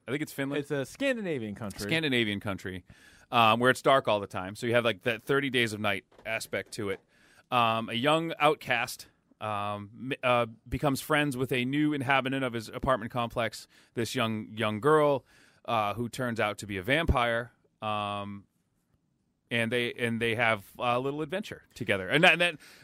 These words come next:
Speaker 1: but it's better than that. It's, it, obviously, it's way better than how I'm describing it, because there are certain themes in here, like the, the girl vampire is clearly way older
Speaker 2: Right.
Speaker 1: than she lets on.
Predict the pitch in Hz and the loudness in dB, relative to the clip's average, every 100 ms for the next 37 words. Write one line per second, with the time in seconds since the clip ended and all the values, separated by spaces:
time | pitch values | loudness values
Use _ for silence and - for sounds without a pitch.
0 | - 156 - _ _ _ _ 170 143 131 | 8 8 8 _ _ _ _ 0 0 4
1 | 127 156 185 180 170 170 170 139 120 120 | 8 8 8 2 0 0 0 -2 -6 -10
2 | - 143 - 143 156 143 117 113 143 143 | -6 -6 2 2 2 0 -4 0 0 2
3 | 135 131 120 110 113 110 92 - 107 104 | 0 -2 -4 -4 -2 -2 -4 -6 -2 -2
4 | 120 127 - 123 123 110 117 110 104 - | -2 -4 -8 -8 -6 -2 0 0 -2 -2
5 | 165 143 120 131 135 139 131 120 127 123 | -4 -4 -8 -6 -4 -4 -6 -6 -4 -4
6 | 104 - _ _ _ _ 120 123 113 - | -6 -8 _ _ _ _ -4 -4 -4 -8
7 | 123 120 110 107 80 127 135 143 127 123 | -6 -2 -2 -2 -6 -4 0 2 2 2
8 | 127 131 127 117 113 - 135 123 107 98 | 2 2 4 2 -2 -6 -2 -2 -2 0
9 | 131 143 127 123 127 135 135 - _ _ | 2 4 4 2 2 0 -2 -6 _ _
10 | _ _ 143 170 139 117 - 123 113 - | _ _ -2 2 2 2 -2 -2 -2 0
11 | 113 104 104 104 | 0 2 0 -6